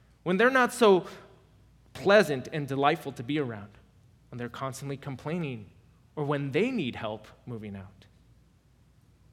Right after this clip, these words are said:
I'm not saying you need to slave away and only surround yourself with people who make you miserable. Don't do that.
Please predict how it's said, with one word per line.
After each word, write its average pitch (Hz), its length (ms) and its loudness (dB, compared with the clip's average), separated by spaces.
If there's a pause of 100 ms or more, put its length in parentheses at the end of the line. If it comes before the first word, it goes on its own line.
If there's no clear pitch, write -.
(420)
I'm 127 120 -6
not 139 200 -2
saying 143 300 -6
you 135 80 -6
need 127 220 -6
to 123 100 -10
slave 127 360 -4
away 117 300 -4
and 120 120 -8
only 117 200 -8
surround 110 460 -10
yourself 113 400 -10
with 110 180 -14
people 123 440 -10
who 123 100 -14
make 117 300 -10
you 127 40 -8
miserable. 117 640 -10 (960)
Don't 120 160 -10
do 107 120 -12
that. 101 280 -8